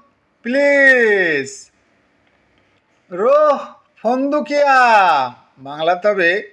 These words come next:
আবাসিক হোটেলে যাব। রো মানে যাব, ফন্দুকিয়া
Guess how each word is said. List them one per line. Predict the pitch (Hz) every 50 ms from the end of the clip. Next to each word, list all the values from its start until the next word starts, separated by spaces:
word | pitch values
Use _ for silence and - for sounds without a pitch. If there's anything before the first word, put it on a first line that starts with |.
| _ _ _ _ _ _ -
আবাসিক | 147 160 165 - 262 262 262 - 294 302 311 311 311 - - _ _ _ -
হোটেলে | 214 226 220 254 254 247 254 254 262 254 247 247 247 247 - _ _ _ - 170 170
যাব। | 208 247 277 285 285 277 262 247 226 214 202 190 180 160 147 135 123 107 - _ _ _ _ -
রো | 175 208 262 294 302
মানে | 311 311 302 302 294 247
যাব, | 285 285 285 277 277 269 269 269 269 269 269 277 269 _ _ _ _ _ -
ফন্দুকিয়া | 196 208 240 254 269 277 294 294 233 254 285 285